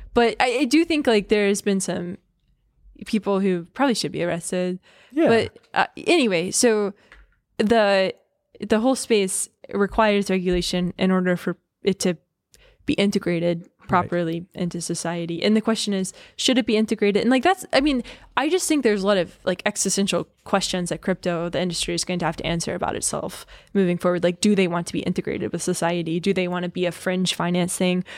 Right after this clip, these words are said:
Speaker 1: Are they the digitalization of finance or the financialization of the digital? Like, there's all these questions that they're gonna have to figure out.
Speaker 2: <clears throat>
Speaker 1: Yeah.
Speaker 2: Right. And so, but would you say it's kind of anal-, analogous to the stock market? Like, you know, we have the S E C and all these regulations that people have to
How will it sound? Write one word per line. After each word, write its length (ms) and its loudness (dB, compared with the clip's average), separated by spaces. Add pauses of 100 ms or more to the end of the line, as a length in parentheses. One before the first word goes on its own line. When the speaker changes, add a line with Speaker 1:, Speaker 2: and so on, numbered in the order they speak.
(160)
Speaker 1:
Are 240 4
they 160 4
the 180 2
digitalization 800 0
of 80 -2
finance 420 0
or 100 0
the 100 -4
financialization 800 0
of 100 -2
the 80 -2
digital? 420 -6
Like, 200 -4
there's 180 2
all 100 4
these 160 2
questions 460 -4
that 140 -4 (180)
they're 120 -2
gonna 120 -6
have 120 -8
to 60 -8
figure 280 -6
out. 280 2
Speaker 2:
<clears throat> 40 -16
Speaker 1:
Yeah. 280 -10
Speaker 2:
Right. 300 -2 (320)
And 140 2
so, 120 4
but 200 4
would 160 2
you 60 4
say 140 4
it's 120 0
kind 140 2
of 60 2
anal-, 320 2
analogous 440 0
to 100 0
the 260 0 (120)
stock 300 0
market? 300 2
Like, 320 -2 (200)
you 120 0
know, 140 -2
we 80 4
have 120 2
the 100 4
S 120 0
E 60 2
C 240 2
and 80 0
all 100 2
these 140 0
regulations 460 0
that 140 0
people 200 0
have 160 0
to 300 0